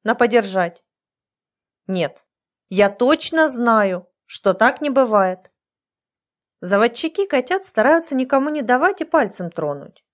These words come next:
Заразу можно принести запросто. А тут? Я потом у заводчицы спрашивала, что её сподвигло. Она сказала, что не знает. Первый раз так сделала.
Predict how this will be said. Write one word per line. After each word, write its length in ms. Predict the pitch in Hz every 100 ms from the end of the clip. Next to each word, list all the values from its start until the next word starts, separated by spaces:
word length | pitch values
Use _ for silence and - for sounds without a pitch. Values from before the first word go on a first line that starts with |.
| _ _ _ _ _ -
Заразу 500 | 185 214 269 320 294
можно 300 | 214 196 185
принести 500 | 190 190 190 - 156
запросто. 760 | 160 202 226 220 156 - 190 _ _ _ _ _ _ _ _ _
А 160 | 208 220
тут? 440 | 220 196 220 _ _ _ _ _ _ _ _ _ _ -
Я 380 | 165 196 277
потом 400 | 311 262 294 285
у 20 | 247
заводчицы 640 | 202 196 196 269 269 262
спрашивала, 880 | 247 - 226 170 - 165 160 156 175 _
что 320 | _ - 247 180
её 140 | 165
сподвигло. 720 | - 208 185 160 143 156 175 _ _ _ _ _
Она 220 | - 311
сказала, 460 | 403 - 214 269 208
что 160 | 202 190
не 160 | 175
знает. 440 | 170 202 - - _ _ _ _ _ _ _ _ _ _ _ _ _ -
Первый 440 | 208 302 302 262
раз 240 | 202 196 196
так 200 | 180 175
сделала. 520 | 170 180 170 170